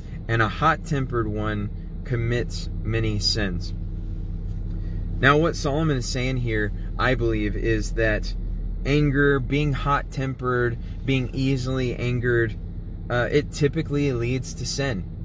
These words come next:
We have a choice not to lead to sin, but it typically does. Be, doing things,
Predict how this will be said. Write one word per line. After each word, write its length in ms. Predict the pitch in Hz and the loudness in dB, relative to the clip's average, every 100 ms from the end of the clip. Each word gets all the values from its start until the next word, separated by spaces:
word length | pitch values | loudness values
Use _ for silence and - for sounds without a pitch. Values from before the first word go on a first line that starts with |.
| - - - | -10 -10 -4
We 140 | 123 127 | 0 4
have 240 | 127 156 | 4 2
a 40 | |
choice 460 | 160 - 160 147 - | 0 0 0 0 -2
not 300 | 131 147 156 | 0 0 0
to 120 | - | -2
lead 240 | 135 117 113 | -2 -2 -2
to 80 | 107 | -4
sin, 400 | - 98 92 110 - - - - - - | -4 -6 -6 -8 -12 -12 -12 -12 -12 -4
but 120 | 131 | 0
it 100 | 151 | 0
typically 480 | - 160 170 156 147 | 2 2 2 0 0
does. 380 | 117 143 104 - | 4 4 2 -4
Be, 240 | - 143 | -4 -2
doing 500 | 123 113 147 170 170 | -2 0 2 4 2
things, 480 | - 147 139 127 - | 0 -2 -2 -2 -6